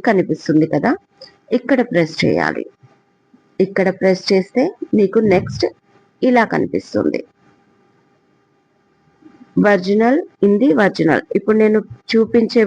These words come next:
వీడియో మీకు హిందీలో ఉంది కాబట్టి నాకు ఇక్కడ హిందీలో ఒరిజినల్ అని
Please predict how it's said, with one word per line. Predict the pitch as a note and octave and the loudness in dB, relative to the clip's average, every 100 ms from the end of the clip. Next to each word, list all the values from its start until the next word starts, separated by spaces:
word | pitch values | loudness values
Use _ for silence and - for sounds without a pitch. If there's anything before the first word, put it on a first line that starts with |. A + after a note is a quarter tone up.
| G3 | 2
వీడియో | F#3+ G3 A3 A3 | 2 2 2 0
మీకు | - G#4+ B4 E4+ | 2 2 6 6
హిందీలో | G#3 G3 F3+ F3 E3 | 4 4 6 6 6
ఉంది | D#3+ E3 | 4 2
కాబట్టి | F3+ F3 A3 G4 | 0 0 0 2
నాకు | F#4+ C#4 | 2 0
ఇక్కడ | - A3 A#3 F3+ _ - - | 0 2 2 0 _ -20 -2
హిందీలో | F#3+ F#3 F3+ F3+ F#3+ A#4+ _ _ _ _ - | 2 4 4 4 2 0 _ _ _ _ 0
ఒరిజినల్ | G3+ G3+ G3 F3+ F#3+ | 0 2 4 4 4
అని | C#4 | 4